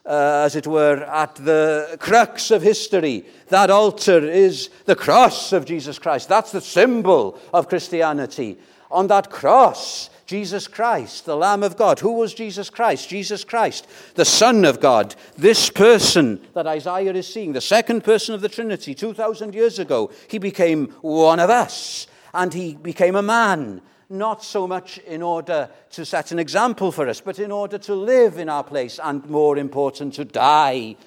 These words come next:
in our stead. And on that cross, the sacrifice was Jesus Christ. And on that cross, blood was shed.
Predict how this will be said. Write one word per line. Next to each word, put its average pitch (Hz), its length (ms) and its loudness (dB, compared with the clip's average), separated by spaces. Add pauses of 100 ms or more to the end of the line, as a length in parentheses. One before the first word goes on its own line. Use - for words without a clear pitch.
(140)
in 139 140 -4
our 120 140 -4
stead. 113 420 -8 (200)
And 143 160 -4
on 165 220 -2
that 160 260 -6
cross, 165 440 -6 (200)
the 151 120 -4
sacrifice 147 960 -2
was 131 140 -10
Jesus 143 380 -6
Christ. 139 500 -6 (180)
And 151 140 -6
on 151 200 0
that 147 220 -2
cross, 147 320 -4
blood 143 520 2
was 135 180 -8
shed. 120 480 -6